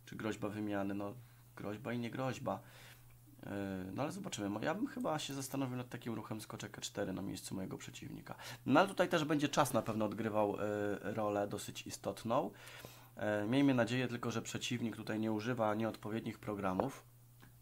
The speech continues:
Dobra, poszło E pięć. Nie wydaje mi się, że to jest ruch jakiś programowy,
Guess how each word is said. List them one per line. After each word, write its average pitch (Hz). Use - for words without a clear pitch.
Dobra, 110
poszło 127
E 113
pięć. 98
Nie 117
wydaje 117
mi 107
się, 104
że 98
to -
jest 98
ruch 107
jakiś -
programowy, 127